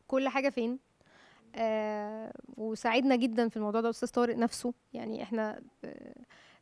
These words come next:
آه، ساعدنا جدًا و-، وادانا رأيه في حاجات كتيرة قوي. آه، فيعني كنا يعني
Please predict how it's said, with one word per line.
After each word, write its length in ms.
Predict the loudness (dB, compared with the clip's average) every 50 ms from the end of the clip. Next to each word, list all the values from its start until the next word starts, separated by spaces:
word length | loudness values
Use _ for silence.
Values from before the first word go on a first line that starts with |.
| _ -12
آه، 480 | -10 -10 -8 -8 -10 -10 -10 -10 -10 -6
ساعدنا 340 | -4 -2 0 2 4 4
جدًا 380 | 4 2 2 2 4 4 4 4
و-، 380 | 2 2 0 0 0 -2 -2 -2 -2
وادانا 320 | 0 2 4 4 4 6
رأيه 240 | 6 4 4 2 -2
في 300 | -4 -8 -12 -18 -12 -10
حاجات 200 | -6 -6 -6 -6
كتيرة 320 | -8 -10 -8 -6 -6 -4
قوي. 240 | -4 -2 -2 -2 -4 -6 -12 -20 _ _ -20 -20 -20 -20 -20 -20 -20 -20 -20 -20 -20 _ _
آه، 360 | -4 -2 0 0 0 0 0
فيعني 1300 | -2 -2 -4 -2 -2 0 0 -2 -2 -2 -2 -2 -2 -2 -2 -2 0 0 0 0 0 -2 -4 -4 -6 -8 -10 -14 -16 -18 -14 -8
كنا 500 | -4 -2 0 0 0 0 -2 -2 -4 -4
يعني 400 | -6 -4 -4 -4 -4 -6 -6 -8